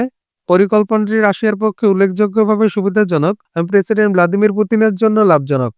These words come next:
পত্রিকাটি মনে করে, এর খসড়া তৈরি করেছে শুধু যুক্তরাষ্ট্র ও রাশিয়ার কর্মকর্তারা। তবে লন্ডন ভিত্তিক গবেষণা প্রতিষ্ঠান চ্যাথাম হাউসের রাশিয়া বিষয়ক সামরিক বিশেষজ্ঞ কিয়েট জাইলস আল জাজিরাকে বলেছেন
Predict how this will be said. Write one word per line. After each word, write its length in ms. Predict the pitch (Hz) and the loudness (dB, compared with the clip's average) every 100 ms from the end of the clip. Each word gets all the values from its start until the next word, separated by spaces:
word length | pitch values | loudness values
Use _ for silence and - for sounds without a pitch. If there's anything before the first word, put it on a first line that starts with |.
| _ | _
পত্রিকাটি 540 | 180 - 226 220 214 | -4 -2 -4 -2 0
মনে 220 | 220 220 220 | 0 0 0
করে, 180 | 226 220 | 0 0
এর 80 | 208 | 0
খসড়া 380 | 208 196 - 214 | 0 0 -2 -4
তৈরি 240 | 208 208 | 0 -2
করেছে 340 | 208 220 220 233 | 0 0 0 -2
শুধু 240 | 214 202 214 | -2 0 0
যুক্তরাষ্ট্র 640 | 185 185 - 214 214 - | 0 -4 -2 0 0 0
ও 80 | 220 | 0
রাশিয়ার 380 | 190 180 208 202 | 2 0 0 -2
কর্মকর্তারা। 720 | 180 156 147 135 131 - 127 110 - _ | 0 0 0 -2 -2 -2 -6 -6 -12 _
তবে 160 | 175 | 2
লন্ডন 320 | 190 190 208 214 | 4 2 0 -2
ভিত্তিক 280 | 214 214 214 | -2 -2 -2
গবেষণা 420 | 190 202 214 214 | 0 0 0 0
প্রতিষ্ঠান 500 | 214 214 226 - 226 208 | -2 0 0 0 -2 0
চ্যাথাম 360 | 202 185 214 208 | -2 -2 0 2
হাউসের 360 | 214 202 220 | 2 2 0
রাশিয়া 340 | 196 185 - 214 | 2 0 -2 -2
বিষয়ক 380 | 208 214 220 208 214 | -2 -2 -2 -2 -4
সামরিক 360 | 196 185 202 208 | -2 -2 0 -2
বিশেষজ্ঞ 480 | 214 202 202 165 147 175 - _ | -4 -4 -4 -4 -2 -4 -4 _
কিয়েট 280 | 202 208 | 0 0
জাইলস 340 | 196 220 220 202 - | 0 0 0 -2 -4
আল 160 | 170 185 | -2 0
জাজিরাকে 480 | 202 202 214 202 208 | 0 0 0 0 -2
বলেছেন 440 | 156 139 - 185 | 0 -2 -2 -4